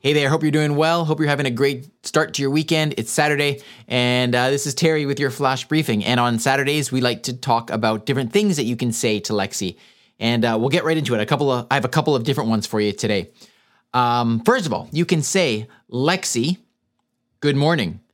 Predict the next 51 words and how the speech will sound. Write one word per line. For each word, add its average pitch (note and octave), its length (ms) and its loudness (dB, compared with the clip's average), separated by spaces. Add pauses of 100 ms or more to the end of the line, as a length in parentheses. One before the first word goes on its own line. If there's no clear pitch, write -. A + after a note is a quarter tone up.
(380)
And B2+ 100 0
I C3 40 2
actually C#3+ 240 0
really C3 140 2
like A#2+ 160 -2
this B2+ 120 -4
one G2+ 140 0
because A2 480 0
each C#3 180 -4
time D3 180 0
you C3+ 100 0
say B2+ 200 0
that G#2+ 140 0
every A2 240 0
day, A#2 300 0 (220)
she - 200 -2
just D3 220 -2
gives C#3+ 180 0
you C#3+ 80 -2
something B2+ 400 -2
interesting A#2+ 540 -2
that G2 100 -2
happened A2+ 320 0
on G#2 140 0
that G2+ 120 -2
day F#2+ 140 0
in F2+ 80 -2
history D#3 480 0
or A2+ 80 0
something A#2 420 0
really A#2 240 2
interesting A2+ 400 -2
to G2+ 80 -4
start A2+ 220 0
off G#2 100 -4
your G2 100 -2
day. G2 220 0 (240)
So A2 300 -2 (100)
try D#3 220 0
that D3 140 0
one C3 100 0
out. C3 200 -2
And A2+ 220 2
again, A2+ 340 0
every C3 220 0
single B2+ 240 0
day A#2 180 2
it's A2 120 -2
a G2+ 80 -4
different A2 260 -4
response. F#2+ 480 -4